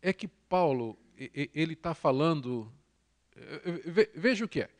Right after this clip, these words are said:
A igreja de Corinto tava muito envolvida com essa questão de falar em línguas. E Paulo diz assim, "Eu vou mostrar pra vocês um caminho mais excelente."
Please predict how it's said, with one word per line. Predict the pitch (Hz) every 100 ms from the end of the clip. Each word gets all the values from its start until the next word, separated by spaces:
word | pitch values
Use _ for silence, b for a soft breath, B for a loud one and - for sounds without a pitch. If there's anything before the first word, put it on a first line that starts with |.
| b b b b
A | 147
igreja | 147 185 214 202
de |
Corinto | 180 165 139 180 165
tava | 160 160 160
muito | 208 277
envolvida | 240 175 131 156 156
com | 151
essa | 156
questão | 147 131 151
de | 139
falar | - 127 127
em |
línguas. | 113 95 - - - -
E | 147
Paulo | - 208 196
diz | 185 165
assim, | - 160
"Eu | 180
vou | 254
mostrar | 247 - 233 226
pra | 214
vocês | 190 - 208 180
um |
caminho | 180 180 170 165
mais | 160 143
excelente." | 143 165 127 95 80 - -